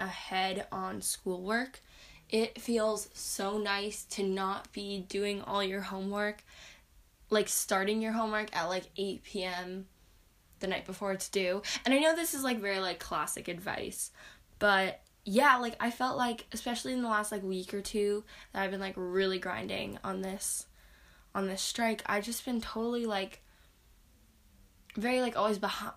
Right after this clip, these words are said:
not behind on my homework, but just, like, doing it sort of as an afterthought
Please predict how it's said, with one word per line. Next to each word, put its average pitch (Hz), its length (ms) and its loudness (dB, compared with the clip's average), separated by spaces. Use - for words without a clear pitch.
not 320 320 2
behind 208 440 0
on 220 100 0
my 233 100 0
homework, 233 380 -2
but 220 120 -6
just, 226 180 -8
like, 220 180 -4
doing 285 240 0
it 277 140 0
sort 233 200 0
of 214 100 0
as 202 120 2
an 190 120 -2
afterthought - 760 -10